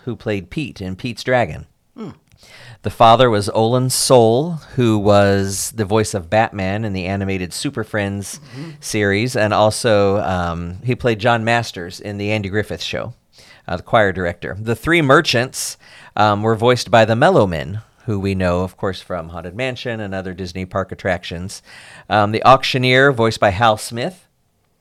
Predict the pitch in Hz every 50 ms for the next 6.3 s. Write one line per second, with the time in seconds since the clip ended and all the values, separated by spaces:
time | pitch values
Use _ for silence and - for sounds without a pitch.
0 | _ _ _ _ - 110 104 95 95 90 107 110 104 101 104 104 95 101 104 104
1 | 104 92 104 110 113 120 117 113 113 107 76 98 92 101 127 120 110 107 107 98
2 | - 98 104 104 110 113 104 - - - - - - - - - - - _ -
3 | - 95 92 92 90 - 90 98 98 98 92 95 101 98 95 92 101 101 101 -
4 | 104 - - - 113 104 101 107 110 131 165 196 208 202 165 139 143 190 196 175
5 | - - 120 117 127 170 196 185 - _ - 120 - - 107 95 - - 143 143
6 | 143 131 104 101 117 143